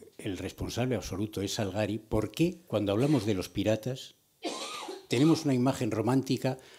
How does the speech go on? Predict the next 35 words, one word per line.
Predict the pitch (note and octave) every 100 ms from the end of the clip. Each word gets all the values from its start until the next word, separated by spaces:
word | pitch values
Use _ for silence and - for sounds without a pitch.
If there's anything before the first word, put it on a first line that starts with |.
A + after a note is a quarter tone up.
| - -
adoramos | G#2+ G#2+ B2+ C3+ A#2
al | G2 -
pirata, | G#2 G#2+ - A#2+ B2
nos | A2+ G#2+ F2
gustaría | G2+ - G#2+ G2+ D3 E2+ -
ser | - - G#2 -
piratas, | F2+ F#2 F2+ G#2+
nos | G2+ E2
gustaría | F2+ - - A2 A#2
decir, | F#2 - E2
verdaderamente | E2+ E2+ A2+ B2+ B2 A#2
si | -
uno | A#2 G#2+
ve, | A2+ G2 - - -
lee | -
una | A2+ A#2
novela | A2 A2+
de | G#2
piratas | - G2+ A#2+ F2+ -
o |
ve | E2+
una | G#2+ A2
película | F#2+ F#2+ G2 G2
de | F2
piratas, | F#2+ F2+ G#2 F2+
dice, | F2 F2+
"A |
ver, | G2 F#2+ - - -
¿yo | B2 D#3+
quién | D#3+
elijo | C3 A2 - F#2
ser? | - E2 - - - -
¿El | A2+
malvado | A2+ A2+ A2+ A#2 D3+ D#3
vizconde | C3+ A2+ - - C#3 C3+ B2 B2 A#2+ A#2